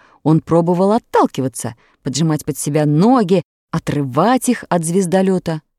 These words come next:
Но и тогда он продолжал, как ни в чём не бывало, лететь рядом с ним. Наконец Непоседа добрался до ласты,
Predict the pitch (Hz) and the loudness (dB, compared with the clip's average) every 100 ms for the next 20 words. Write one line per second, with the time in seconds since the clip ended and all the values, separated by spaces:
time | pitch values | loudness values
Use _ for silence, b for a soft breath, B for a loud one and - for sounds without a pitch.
0 | _ _ _ 139 180 302 - 453 277 156 | _ _ _ -2 0 0 0 -4 -2 -2
1 | 151 151 147 151 139 143 139 190 269 254 | 0 0 0 -4 -2 -2 -2 -4 -2 -4
2 | - 123 - 170 131 123 127 113 127 196 | -2 -4 -4 -2 -2 -2 -4 -4 -4 -4
3 | 240 _ _ _ 127 123 - 120 151 185 | -8 _ _ _ -4 -4 -6 -10 -6 -2
4 | 233 - 381 185 120 _ _ _ _ _ | -2 -2 -4 -4 -6 _ _ _ _ _
5 | _ _ _ _ 160 180 226 269 311 - | _ _ _ _ -2 0 4 4 4 2
6 | 214 - 175 - 302 202 139 B B - | 0 0 -4 -2 -2 -2 -4 B B -4
7 | 156 190 254 269 - 208 175 208 226 226 | -2 0 0 0 -2 -2 0 2 2 0
8 | 160 - 131 | -4 -6 -10